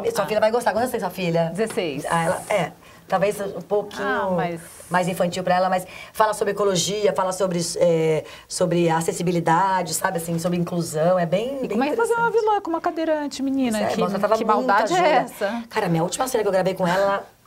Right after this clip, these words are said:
Speaker 1: ela chorou e eu fui péssima embora, fui embora péssima. <laughs> Tô acostumada a fazer comédia, com a equipe ri no set. Mas foi uma experiência
Speaker 2: Entra
Speaker 1: boa.
Speaker 2: numa outra energia.
Speaker 1: Outra energia, outra energia.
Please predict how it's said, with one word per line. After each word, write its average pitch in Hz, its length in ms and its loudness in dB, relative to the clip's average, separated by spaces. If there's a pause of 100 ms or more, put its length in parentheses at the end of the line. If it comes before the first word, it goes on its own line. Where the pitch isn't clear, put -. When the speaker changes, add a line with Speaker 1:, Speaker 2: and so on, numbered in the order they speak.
(180)
Speaker 1:
ela 185 220 0
chorou 202 400 2
e 214 80 4
eu 214 60 2 (240)
fui 220 100 -14 (180)
péssima 208 480 2
embora, 147 220 -2
fui 196 100 -10
embora 208 200 2 (100)
péssima. - 480 -14 (160)
<laughs> - 320 -14
Tô - 80 4
acostumada 262 240 2
a 240 100 0
fazer 233 100 6
comédia, 185 580 2
com 185 60 2
a 185 40 4
equipe 190 240 -6
ri 180 320 -2
no 185 100 0
set. 185 640 0 (840)
Mas 269 140 4
foi 269 60 6
uma 269 60 -4
experiência 220 300 2
Speaker 2:
Entra 233 80 2
Speaker 1:
boa. 240 100 0
Speaker 2:
numa 247 100 4
outra 247 180 0
energia. 254 540 0
Speaker 1:
Outra 180 200 2
energia, 190 340 -8 (340)
outra 143 220 -8
energia. 170 380 -8